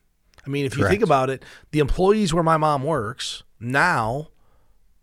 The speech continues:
Speaker 1: you know, inflation went up si-, six and a half, seven percent. They got a three percent raise. They missed out. They missed it by three percent. They really need another three percent just to stay even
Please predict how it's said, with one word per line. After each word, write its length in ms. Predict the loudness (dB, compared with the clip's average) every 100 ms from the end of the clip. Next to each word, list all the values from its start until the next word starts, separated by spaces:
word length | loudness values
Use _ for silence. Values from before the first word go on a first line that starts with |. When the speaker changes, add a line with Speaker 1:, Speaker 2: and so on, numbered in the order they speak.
| _ _ _ _ _ _ _
Speaker 1:
you 80 | -8
know, 180 | -6 -8
inflation 460 | -6 -2 -2 -2
went 180 | -4 -4
up 60 | -6
si-, 560 | -6 -6 -6 -6 -8
six 360 | -6 -6 -6 -6
and 80 | -4
a 40 |
half, 220 | -4 -4
seven 240 | -6 -6 -8
percent. 500 | -10 -8 -8 -10 -14 _ _ _ -20 _
They 80 | 0
got 120 | 0
a 40 | 0
three 160 | -2
percent 320 | -4 -4 -4
raise. 400 | -4 -4 -4 -4
They 160 | 0 0
missed 240 | 0 -2
out. 260 | -4 -4 -4
They 100 | -4
missed 220 | -4 -4
it 60 | -6
by 120 | -6
three 220 | -6 -6
percent. 320 | -6 -6 -6
They 100 | -4
really 240 | 0 0 0
need 180 | 0 -4
another 200 | -6 -6
three 220 | -8 -8
percent 380 | -8 -10 -12 -12
just 160 | -12
to 60 | -10
stay 200 | -8 -8
even 500 | -8 -12 -12 -12